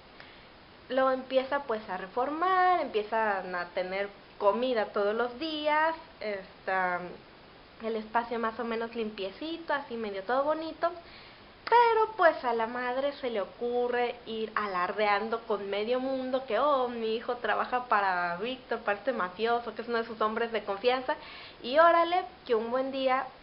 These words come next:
otro de sus novios, este, lo escucha y por X o Y razón terminan discutiendo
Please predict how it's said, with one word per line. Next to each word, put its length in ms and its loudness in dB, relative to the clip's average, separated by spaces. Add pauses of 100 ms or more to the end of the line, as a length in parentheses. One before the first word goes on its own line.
otro 480 6
de 180 -2
sus 240 -4
novios, 540 2 (760)
este, 600 -2
lo 140 -2
escucha 720 0 (1040)
y 120 -6
por 300 2 (100)
X 380 -2
o 60 2
Y 180 2
razón 460 2
terminan 400 -2
discutiendo 760 0